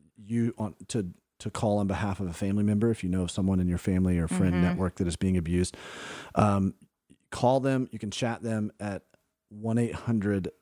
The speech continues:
Speaker 1: seven nine nine safe. Again, that's one eight hundred seven nine nine safe. And then I also wanna direct you to our community groups online, nothing is wasted dot com slash community.
Speaker 2: Yeah.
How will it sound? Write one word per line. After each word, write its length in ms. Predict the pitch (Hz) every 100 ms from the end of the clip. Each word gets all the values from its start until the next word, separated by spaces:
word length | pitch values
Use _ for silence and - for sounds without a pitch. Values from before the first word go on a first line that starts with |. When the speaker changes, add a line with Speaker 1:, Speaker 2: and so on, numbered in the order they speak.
| _ _ -
Speaker 1:
seven 580 | - - 117 107 110 104
nine 300 | 101 98 98
nine 400 | 92 92 90 90
safe. 720 | - - 104 104 156 - -
Again, 220 | 95 95 98
that's 200 | 87 -
one 160 | 101
eight 120 | 101
hundred 440 | 90 98 92 87 85 -
seven 600 | - - - 107 101 98
nine 260 | 92 92
nine 380 | 90 87 87 80 - _ _ _ _
safe. 640 | - - 90 78 - - _ _ _ _ -
And 180 | 107
then 300 | 107 104 104 -
I 40 |
also 300 | 78 123 -
wanna 220 | 135 123 117 _ 127
direct 380 | 120 113 113 -
you 80 |
to 240 | 110 - 110
our 160 | 104
community 440 | 104 113 107 113 113
groups 360 | 98 110 - -
online, 320 | 101 101 104
nothing 200 | 101 104
is 100 | 92
wasted 240 | 98 - 95
dot 140 | -
com 200 | 101 92
slash 340 | - 98 95
community. 440 | - 101 87 95
Speaker 2:
Yeah. 80 | 95